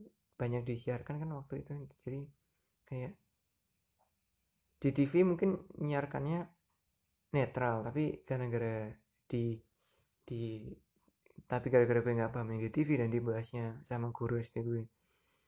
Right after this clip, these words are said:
kalau itu perang Yahudi melawan Islam ya, ya bayangan gue ya,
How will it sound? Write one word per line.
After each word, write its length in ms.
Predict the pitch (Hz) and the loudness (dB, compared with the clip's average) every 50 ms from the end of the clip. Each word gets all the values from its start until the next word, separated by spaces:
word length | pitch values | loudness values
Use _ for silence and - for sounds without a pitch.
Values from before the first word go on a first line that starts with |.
| _ _ _ _ _ _ _ _ - | _ _ _ _ _ _ _ _ -4
kalau 360 | 123 120 120 120 120 - - - _ _ _ _ _ _ _ _ _ _ _ _ _ _ _ _ - - | -2 0 2 0 0 -2 -6 -14 _ _ _ _ _ _ _ _ _ _ _ _ _ _ _ _ -6 -4
itu 540 | 131 120 - 120 120 120 117 117 113 113 - - _ - | -4 -2 0 0 0 0 0 -2 -4 -6 -8 -14 _ -4
perang 260 | - 123 117 117 117 | 0 2 2 2 2
Yahudi 320 | 113 113 113 107 - 120 113 | 2 2 0 0 0 -2 -2
melawan 320 | 110 110 107 110 113 113 - | -2 -2 -2 -2 -2 -2 -2
Islam 420 | 147 147 - 127 123 127 131 120 113 | -4 -4 -2 -2 0 0 0 -2 -2
ya, 120 | 110 110 - _ _ _ _ _ _ _ _ _ _ _ _ _ _ _ _ _ _ _ _ _ - - - - _ _ - - - - - | -4 -6 -10 _ _ _ _ _ _ _ _ _ _ _ _ _ _ _ _ _ _ _ _ _ -20 -20 -20 -20 _ _ -10 -8 -6 -4 2
ya 160 | 123 127 120 | 6 6 6
bayangan 480 | 117 123 123 120 120 120 117 117 117 113 | 6 4 2 2 4 2 2 2 2 2
gue 120 | 127 151 165 | 2 2 2
ya, 160 | 143 117 | 2 0